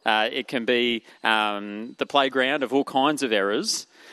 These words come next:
And first of all, I do want to recognise that, like with any other passage of the Bible,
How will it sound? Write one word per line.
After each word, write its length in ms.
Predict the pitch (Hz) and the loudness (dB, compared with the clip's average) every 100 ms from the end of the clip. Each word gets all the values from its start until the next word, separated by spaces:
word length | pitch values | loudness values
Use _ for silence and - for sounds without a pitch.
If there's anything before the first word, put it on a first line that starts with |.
| - | -4
And 140 | 151 143 | 0 4
first 260 | 240 285 | 4 4
of 100 | 196 | 2
all, 140 | 175 147 | 4 4
I 80 | |
do 160 | 135 220 | 2 0
want 100 | 233 | 0
to 60 | 131 | 0
recognise 640 | 143 170 175 117 107 107 | 0 -2 -4 -2 -2 -2
that, 160 | 139 | -6
like 400 | 135 143 196 - | -2 0 0 -2
with 180 | 165 - - | -4 -4 -2
any 280 | 151 151 | -2 0
other 260 | 131 135 113 | 0 0 -2
passage 480 | - 131 123 131 113 | -2 -2 -2 -4 -8
of 120 | 104 | -8
the 100 | 104 | -6
Bible, 600 | 90 113 110 92 95 208 | 0 2 2 -2 -6 -6